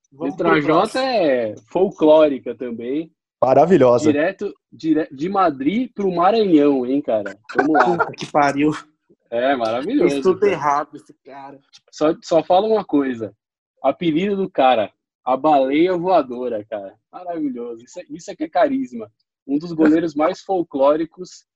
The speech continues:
Speaker 2: é, dos anos oitenta aí na, no futebol brasileiro. E aí, o porquê a baleia voadora? Vamos lá. Cento e vinte quilos chegou a pesar a criança,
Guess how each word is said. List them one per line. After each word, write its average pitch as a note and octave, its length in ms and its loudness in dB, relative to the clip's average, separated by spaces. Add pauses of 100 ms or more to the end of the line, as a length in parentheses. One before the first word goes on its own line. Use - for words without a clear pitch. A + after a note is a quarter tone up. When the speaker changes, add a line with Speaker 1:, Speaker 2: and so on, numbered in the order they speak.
(440)
Speaker 2:
é, C3 380 -2
dos B2+ 240 -14
anos D3 220 -4
oitenta C#3+ 680 -4
aí C3 180 -6
na, B2+ 240 -10
no A#2+ 100 -10
futebol B2 480 -8
brasileiro. B2 640 -6 (1000)
E C4+ 140 0
aí, C4+ 240 4
o F3+ 60 -8
porquê E3+ 360 -4
a F#3+ 80 2
baleia C#3+ 400 -2
voadora? C3 680 -4 (100)
Vamos C#3+ 240 -4
lá. A#2+ 240 -4 (920)
Cento G#3+ 520 -4
e G3+ 100 -6
vinte F3+ 460 -6
quilos D#3+ 540 -4
chegou D3 360 2
a D3+ 80 0
pesar D3 380 2
a D3+ 60 -2
criança, D#3+ 680 -4